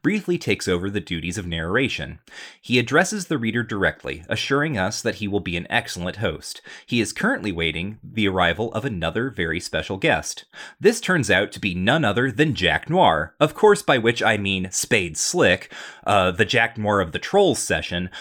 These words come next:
who's now got a robot arm and an eye patch since we last saw him at the end of the intermission. He tries to beat up Scratch, apparently thinking he is Lord English, but Scratch easily distracts him with a candy dish of licorice Scotty dogs before taking time to have a chat with Rose.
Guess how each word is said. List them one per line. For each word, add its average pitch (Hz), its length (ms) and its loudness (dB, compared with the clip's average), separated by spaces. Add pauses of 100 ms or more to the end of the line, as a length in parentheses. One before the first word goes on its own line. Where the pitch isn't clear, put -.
(120)
who's 117 300 0
now 180 160 6
got 147 200 2
a 113 40 2
robot 131 480 4
arm 98 300 2
and 92 100 0
an 90 140 -4
eye 131 200 2
patch 82 500 0
since - 240 -6
we 101 80 -2
last 104 340 2
saw 95 160 2
him 95 180 -4
at 90 120 -4
the 95 120 -6
end 82 140 -4
of 87 80 -6
the 87 140 -6
intermission. 80 600 -6 (360)
He 120 160 -4
tries 180 300 2
to 113 100 -4
beat 127 180 2
up - 140 2
Scratch, 78 480 -2
apparently 123 460 -2
thinking 90 340 -6
he 90 140 -6
is 78 160 -8
Lord 85 180 -2
English, 92 460 -2
but - 180 -4
Scratch 147 500 2
easily 127 360 -2
distracts 117 540 0
him 85 200 -4
with 90 140 -2
a 92 40 -8
candy 120 400 -2
dish 85 300 -4
of 98 160 -8
licorice 85 500 -4
Scotty 160 360 2
dogs 78 460 -6
before 120 340 -6
taking 151 360 -4
time 80 480 -2
to 117 120 -4
have 95 160 -2
a 117 40 2
chat - 320 -8
with - 160 -14
Rose. 98 500 -4